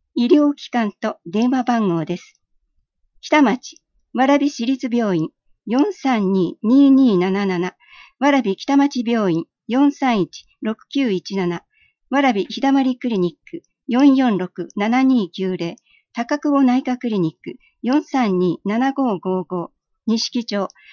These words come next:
アンズスカイ内科、四三零七七五零。菊池医院、四四二五七四五。田代内科、四四七六二二二。渡辺整形外科、四三三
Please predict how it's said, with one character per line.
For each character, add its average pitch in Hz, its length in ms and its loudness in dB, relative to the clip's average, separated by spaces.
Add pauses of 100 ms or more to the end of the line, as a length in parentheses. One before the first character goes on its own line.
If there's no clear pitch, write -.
(200)
ア 240 140 2
ン 294 80 8
ズ 285 160 0
ス - 80 -14
カ 262 140 0
イ 240 60 2
内 214 220 0
科、 - 320 -10
四 262 240 0
三 233 320 -2
零 185 300 -4
七 233 260 0
七 233 320 0
五 185 220 -4
零。 170 180 -6 (320)
菊 - 220 -4
池 285 160 -2
医 220 300 0
院、 151 80 -4 (300)
四 254 300 4
四 254 180 2
二 180 360 0 (100)
五 262 180 0
七 247 300 2
四 185 260 0
五。 180 240 -8 (360)
田 233 120 -2
代 294 280 2
内 240 240 2
科、 - 200 -10 (440)
四 262 180 4
四 269 340 4
七 190 360 -2
六 220 200 -6
二 269 380 4 (300)
二 233 280 2
二。 208 300 0 (340)
渡 226 240 0
辺 277 240 4
整 240 300 -2
形 226 200 -2
外 202 120 -4
科、 - 200 -8 (280)
四 269 240 2
三 262 260 0
三 185 300 -6